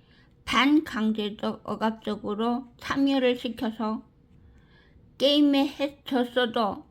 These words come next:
이것 또한 승패를 체념, 아무 이견 없이 기쁘게 받아들여야 한다는 악의적인 잣대들. 내 아이는 이제 정신 차려서 공부를 하겠다는데,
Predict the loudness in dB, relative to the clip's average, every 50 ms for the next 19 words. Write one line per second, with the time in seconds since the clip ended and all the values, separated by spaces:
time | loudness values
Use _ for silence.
0 | _ -6 -6 -4 -2 -4 -4 -2 -2 0 0 2 2 2 2 2 0 0 0 0
1 | 0 0 0 -2 -2 -2 0 0 0 -2 -2 -4 -8 -12 _ -20 -20 _ _ _
2 | _ _ _ -14 -8 -4 0 2 2 2 2 0 -2 -4 -8 -6 -2 2 2 4
3 | 4 4 4 2 0 -2 -2 -2 -2 0 0 2 2 2 2 0 -2 -4 -4 -4
4 | -2 -2 -4 -6 -6 -4 -4 -4 -2 -4 -6 -2 0 2 0 0 0 -2 -4 -2
5 | 0 0 0 0 -2 -4 -2 0 0 0 0 0 0 -2 -2 -4 -4 -4 -4 -6
6 | -6 -6 -6 -6 -6 -6 -8 -12 -16 -20 -20 -20 -20 -20 -20 -20 -20 -20 _ _
7 | 2 2 2 2 2 2 0 2 2 2 0 2 0 -2 -2 -4 -6 -10 -10 -8
8 | -10 -10 -10 -10 -14 -20 -20 -20 _ _ _ _ _ -20 _ _ _ _ _ _
9 | _ _ _ _ _ _ _ _ _ _ _ _ _ _ _ _ _ _ -14 -10
10 | -10 -10 -10 -12 -20 -20 -20 -16 -6 -2 2 4 4 4 2 2 2 2 2 4
11 | 4 4 4 4 2 0 -2 -4 -10 -14 _ -8 -8 -8 -6 -6 -4 -2 -2 -2
12 | -2 -4 -6 -8 -8 -4 -2 0 0 0 0 0 -2 -2 -2 -2 -2 0 0 0
13 | 0 -2 -4 -4 -4 -4 -2 -2 0 0 0 0 0 -2 -2 -6 -6 -4 -4 -4
14 | -4 -4 -6 -6 -4 -4 -4 -6 -6 -6 -6 -6 -6 -8 -10 -12